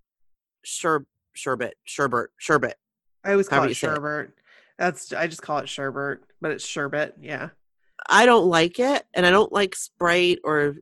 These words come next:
Speaker 1: Sev-, it was probably made with seven Up. I feel like
Speaker 2: Yeah.
Speaker 1: it would have been made with seven Up.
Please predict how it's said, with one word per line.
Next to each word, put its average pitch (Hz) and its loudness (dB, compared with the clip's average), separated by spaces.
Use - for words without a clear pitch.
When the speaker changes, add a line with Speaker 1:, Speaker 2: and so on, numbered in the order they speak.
Speaker 1:
Sev-, - -2
it 190 2
was 190 2
probably 247 0
made 247 0
with 190 -2
seven 147 -2
Up. 123 -4
I 156 -4
feel 196 2
like 185 2
Speaker 2:
Yeah. 202 0
Speaker 1:
it - -
would 185 0
have 165 -4
been 160 -2
made 156 0
with 147 -4
seven 135 -4
Up. 123 -2